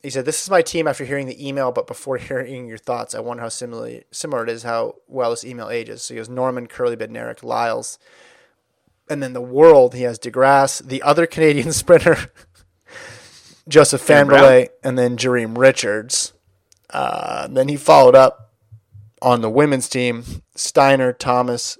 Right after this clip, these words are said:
Speaker 1: Prandini, Clark. And then for the women, Jackson, Miller, Weibo, Favre, Ofili, and then Cofield. Uh, he says, "Mboma and Sandy can't compete in the four hundred, but I'd have them."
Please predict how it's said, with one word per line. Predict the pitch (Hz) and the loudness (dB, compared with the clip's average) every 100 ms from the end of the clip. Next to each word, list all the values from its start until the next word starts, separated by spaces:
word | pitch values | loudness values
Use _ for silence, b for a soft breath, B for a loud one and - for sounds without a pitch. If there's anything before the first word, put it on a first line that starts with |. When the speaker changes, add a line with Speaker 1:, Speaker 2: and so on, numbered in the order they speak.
| _ | _
Speaker 1:
Prandini, | - 123 117 123 123 123 - | -8 -8 -6 -10 -10 -12 -14
Clark. | - 127 117 113 - - _ _ _ - - _ _ _ _ - _ | -4 2 2 2 -2 -20 _ _ _ -20 -20 _ _ _ _ -18 _
And | 117 | -10
then | 113 113 | -8 -8
for | 110 113 | -10 -10
the | 107 | -6
women, | 123 123 117 113 123 | -4 -4 -6 -10 -14
Jackson, | - 123 120 - 123 110 107 _ | -2 0 0 -4 -10 -10 -14 _
Miller, | 120 117 113 | -8 -6 -4
Weibo, | 113 117 113 110 | -4 -4 -2 -2
Favre, | - - 113 113 | -4 -8 -8 -8
Ofili, | 113 - 117 107 104 | -12 -10 -8 -8 -8
and | 101 | -12
then | 107 | -16
Cofield. | - 110 107 110 107 107 _ _ _ _ _ _ _ _ _ _ _ | -10 -10 -10 -10 -10 -10 _ _ _ _ _ _ _ _ _ _ _
Uh, | 107 | -12
he | 95 | -10
says, | 110 113 | -8 -10
"Mboma | 110 117 117 107 | -6 -4 -4 -6
and | 110 | -8
Sandy | 117 107 | -10 -12
can't | - 104 | -14 -16
compete | 104 120 | -16 -16
in | 117 | -16
the | |
four | - 147 | -8 -4
hundred, | 147 135 | -2 -2
but | 117 113 | -4 -8
I'd | |
have | 113 113 113 | -8 -10 -8
them." | 120 117 117 | -8 -6 -10